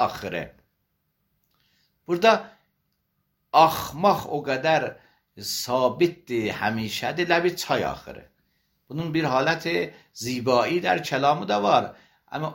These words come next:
o baxım, hələ indi biz, e, o cəhəti istəmirik, e, çox tozih verək. Bu üçün nisbət verilib təcri sözü ənhara.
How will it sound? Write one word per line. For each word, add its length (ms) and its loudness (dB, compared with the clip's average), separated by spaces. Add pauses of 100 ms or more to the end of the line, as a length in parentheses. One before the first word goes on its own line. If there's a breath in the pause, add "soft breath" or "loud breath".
(120)
o 200 0
baxım, 300 0
hələ 260 2
indi 160 -4
biz, 300 -8
e, 200 -14 (220)
o 120 -8
cəhəti 540 0 (160)
istəmirik, 480 -4 (360 soft breath)
e, 120 -14 (160)
çox 220 -10
tozih 420 -8
verək. 280 -8 (540 soft breath)
Bu 120 -4
üçün 400 -4
nisbət 600 -2
verilib 500 -6
təcri 540 -2
sözü 360 -4
ənhara. 640 -4